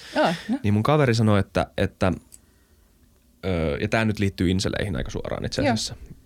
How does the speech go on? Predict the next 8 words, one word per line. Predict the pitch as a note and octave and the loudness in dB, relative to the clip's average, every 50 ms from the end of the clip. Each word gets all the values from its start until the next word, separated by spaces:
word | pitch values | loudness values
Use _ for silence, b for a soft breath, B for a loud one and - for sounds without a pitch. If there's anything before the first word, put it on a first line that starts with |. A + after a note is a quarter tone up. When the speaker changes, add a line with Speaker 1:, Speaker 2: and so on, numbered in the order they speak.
| - - - | -20 -8 -2
Speaker 2:
Ja | F#2+ F2+ D#2 - - - | 0 0 0 0 -2 -6
tota, | G2 F#2 - F#2+ - - - - | -4 0 0 0 0 -2 -4 -4
yksi | C#3 - - | -4 -4 0
semmonen, | - C3 A2+ G#2+ G#2 G2 F#2 - - - - - - - - - _ - _ _ - _ _ _ _ _ - - _ - | 0 2 4 4 4 4 2 0 -4 -10 -20 -20 -20 -20 -20 -20 _ -20 _ _ -20 _ _ _ _ _ -20 -20 _ -4
niinku, | G2 F2 E2 E2 D2 - - - - - - - _ B B B B B B B B B B B B B B B B _ - | -2 0 0 0 -2 -2 -6 -14 -20 -20 -20 -20 _ B B B B B B B B B B B B B B B B _ 0
ö, | G2+ F#2+ F#2 F2+ E2+ E2+ F2 F2+ B B B B B - - _ _ _ _ _ _ _ _ _ _ _ _ _ _ _ _ _ _ _ _ _ _ _ _ _ _ | 2 4 4 4 4 2 0 0 B B B B B -12 -18 _ _ _ _ _ _ _ _ _ _ _ _ _ _ _ _ _ _ _ _ _ _ _ _ _ _
yksi | B2 B2+ C3 - | -2 0 2 2
semmonen | - C3+ B2 A#2 A2 G#2+ G#2 G2+ G2 G2 | 2 4 4 6 6 4 4 4 4 2